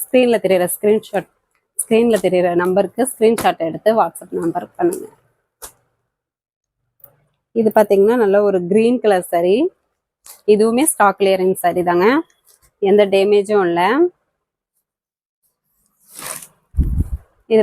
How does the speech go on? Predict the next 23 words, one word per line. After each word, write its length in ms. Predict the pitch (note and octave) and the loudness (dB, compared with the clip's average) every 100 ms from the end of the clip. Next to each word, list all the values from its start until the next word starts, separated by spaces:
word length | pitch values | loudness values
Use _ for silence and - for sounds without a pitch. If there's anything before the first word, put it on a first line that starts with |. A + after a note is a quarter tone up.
| G3 | 0
பாத்தீங்கன்னாக்கா 480 | F#3 G3 F#3+ A#3+ C#4+ A3 | 0 0 0 0 -2 0
கிரீன் 260 | G#3 A3+ A3+ | 0 0 0
கலர்ல 280 | F#3+ G3 F#3+ | -2 0 -2
இருக்கிறது 280 | E3+ F3+ G#3+ - | -4 -4 -4 0
சாரீங்க. 420 | F#3 F#3+ F#3+ F#3+ B3 C4 | 0 0 0 0 -2 0
கோல்டு 280 | G3 G#3 G#3+ G3 | 0 0 0 -2
ஜரிகையில 420 | F#3+ F3+ F#3+ F#3 D4 G4+ - | -2 0 0 0 -2 -4 -4
உங்களுக்கு 300 | F3+ F3 C#4+ D4 | -2 0 -2 -2
புட்டா 220 | F#3 - G3 | -4 0 2
வந்துரும். 360 | F3 F3 F#3+ D#4 F#4+ _ _ _ _ _ _ _ _ | 0 0 0 0 -2 _ _ _ _ _ _ _ _
புட்டா 220 | G#3 - A3+ | -8 -2 -2
கட்டிங்கோடயே 480 | G#3+ F#3 G3+ F#3+ F#3 G3 | 0 0 2 2 0 -2
கொடுத்துருக்கோம், 500 | F3 - - F#3 C#4+ G#4 _ - | -4 -6 0 2 2 0 _ -12
அதனால 240 | F3 F3 G#3 | -4 0 0
எங்கேயுமே 300 | F3 F#3+ F#3+ G#3 | 2 2 2 0
மாட்டாது. 300 | F#3 E3+ E3+ F3 | -2 -4 -4 0
தாராளமா 420 | F3 F#3+ F#3 F#3+ A3+ | 0 2 0 0 0
வாங்கி 180 | F3+ F3 | 0 -2
வியர் 180 | E3+ E3 | -2 -2
பண்ணலாம், 280 | F3 E3+ B3+ A3 | 0 0 0 0
எல்லாருமே 400 | F#3 G#3 A3 G#3 A#3 | 2 2 2 -2 0
வியர் 200 | F#3 F3 | 0 0
பண்ணலாம். 260 | E3 E3+ - | -2 -4 -4